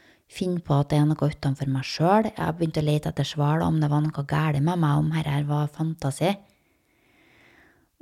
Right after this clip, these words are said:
Og til slutt så bare kjente jeg, vet du en ting, jeg må få svar, jeg, for at jeg klarer ikke å gå rundt, eh, jeg ble jo forvirret selv da, vet du. Pluss at det er jo ikke noe, det er jo ikke noe bra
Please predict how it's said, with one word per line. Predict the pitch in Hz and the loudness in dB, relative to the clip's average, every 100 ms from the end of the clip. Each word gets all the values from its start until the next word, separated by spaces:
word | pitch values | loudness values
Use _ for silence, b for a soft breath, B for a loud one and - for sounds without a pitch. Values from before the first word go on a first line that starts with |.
| 196 | 0
Og | 180 175 175 170 170 - | 2 4 4 4 2 0
til | 170 | -2
slutt | 180 - | -4 -8
så | - 185 | -4 0
bare | 175 143 | 2 0
kjente | 156 151 147 | 0 -2 -4
jeg, | 151 | -6
vet | - | -6
du | |
en | 151 | -6
ting, | 160 175 - _ 165 | -6 -8 -12 _ -6
jeg | 160 | -4
må | 151 | -4
få | - - | -6 -10
svar, | - 156 175 | -4 -2 -2
jeg, | 185 - | -6 -8
for | 175 | -8
at | 160 160 | -6 -8
jeg | - | -6
klarer | 165 160 139 | -4 -2 -4
ikke | 156 | -6
å | 147 | -4
gå | 160 160 147 | -2 -2 -2
rundt, | 135 - - | -4 -8 -6
eh, | 151 151 | -4 -2
jeg | 151 156 | -2 -4
ble | 151 | -4
jo | 143 | -10
forvirret | 151 156 147 135 135 | -8 -4 -4 -4 -6
selv | - 147 | -4 -2
da, | 160 185 | -2 -2
vet | - | -2
du. | 165 - _ _ _ _ _ _ _ - B B B B | -4 -4 _ _ _ _ _ _ _ -20 B B B B
Pluss | 185 175 | -6 -4
at | 170 | 0
det | 170 | 2
er | 147 | 2
jo | 143 | -2
ikke | 175 | -4
noe, | 175 175 175 175 170 165 b b b b b b _ | -2 0 0 0 -2 -6 b b b b b b _
det | - 175 | 0 0
er | |
jo | |
ikke | 165 | 0
noe | 170 | 2
bra | 180 | 4